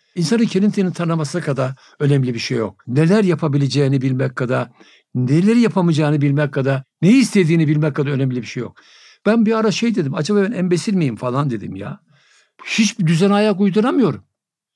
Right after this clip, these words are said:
Uyduramıyorum ya. Yani para için herhangi bir şey yapamıyorum. Ama hayatımı hep para için çalıştım.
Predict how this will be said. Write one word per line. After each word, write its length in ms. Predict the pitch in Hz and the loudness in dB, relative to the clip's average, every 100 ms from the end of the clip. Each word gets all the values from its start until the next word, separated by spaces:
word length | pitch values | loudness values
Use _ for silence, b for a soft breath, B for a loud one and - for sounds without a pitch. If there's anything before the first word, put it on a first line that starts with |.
| _ - | _ -2
Uyduramıyorum 760 | 165 170 202 339 370 320 143 | 0 2 0 -2 0 2 2
ya. 180 | 131 226 B B B | 0 -2 B B B
Yani 220 | 196 196 | 2 2
para 220 | - 220 269 | 2 2 2
için 240 | 269 247 | 2 2
herhangi 320 | 254 262 240 | 0 2 2
bir 40 | 208 | 0
şey 120 | 285 | -4
yapamıyorum. 520 | 226 294 370 202 147 b b b b b | -4 -4 -2 -2 -2 b b b b b
Ama 180 | 208 196 | 2 4
hayatımı 380 | 254 269 269 311 | 2 2 2 0
hep 120 | - | 2
para 140 | 240 | 0
için 220 | 233 - | 0 -4
çalıştım. 480 | 214 180 147 - - | -4 -2 -2 -6 -14